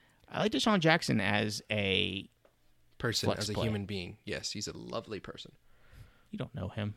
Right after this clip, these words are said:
Speaker 1: Don't act like you know him.
Speaker 2: You want me to call Deshaun Jackson right now?
Speaker 1: Call him.
Speaker 2: It's not the same Deshaun Jackson.
Speaker 1: Want me to call Desha-, I'll, uh, let me look at my phone. I have some people I can call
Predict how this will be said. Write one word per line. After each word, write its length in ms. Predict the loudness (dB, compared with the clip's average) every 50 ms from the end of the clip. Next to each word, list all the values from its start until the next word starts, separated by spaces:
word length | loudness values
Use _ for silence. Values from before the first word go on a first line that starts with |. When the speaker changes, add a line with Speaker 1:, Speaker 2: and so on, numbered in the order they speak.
| -8 -8 -2
Speaker 1:
Don't 140 | 0 2 2
act 120 | 0 0
like 140 | -4 -8 -6
you 80 | -6
know 120 | -4 -4 -4
him. 180 | -4 -4 -6 -8 -14 _ _ -20 _ _ _ _ _ _ _ _ _ _ -20 -16 -6 0
Speaker 2:
You 80 | 2 4
want 140 | 4 4 2
me 60 | 0
to 20 | -2
call 200 | 0 -2 -2 -2
Deshaun 300 | -2 -4 -2 -2 -2 0
Jackson 360 | 0 -2 -2 -4 -6 -6 -6
right 160 | -4 -4 -4
now? 180 | -6 -6 -8 -8 -12 -18 -20 _ _ _ _ _ _ _ _ _
Speaker 1:
Call 200 | -2 0 0 0
him. 100 | 0 -4 -4 -8 -20 _ _ _ _ _ _ _ -20 -20 -20 -18
Speaker 2:
It's 200 | -18 -16 -12 -12
not 120 | -12 -12
the 80 | -10 -10
same 200 | -10 -10 -10 -8
Deshaun 260 | -6 -6 -6 -6 -8 -12
Jackson. 360 | -16 -16 -16 -16 -16 -18 -18 -20 _ _ _ _ _ _ _ _ _ _ _ _ _ _ _ _ _ _ _ _ _ _ _ _ _ _ _ _ _ _ _ _ _ -20 _ _ -6 -2
Speaker 1:
Want 160 | 0 2 2
me 60 | 2
to 20 |
call 140 | 2 2 2
Desha-, 220 | 2 0 -4 -4 -4
I'll, 280 | 0 2 2 4 4 4
uh, 240 | 4 4 2 0 0 -4 -8 -18 -20 _ _ _ -6
let 160 | -2 0 2
me 80 | 2 2
look 120 | 0 0
at 60 | 0
my 140 | 0 0 0
phone. 240 | 0 0 -2 0 2
I 80 | 2
have 100 | 0 0
some 140 | 0 -2 -2
people 180 | 0 -2 -2 -2
I 80 | -2
can 140 | -2 -2 -2
call 280 | -2 -2 -2 -4 -4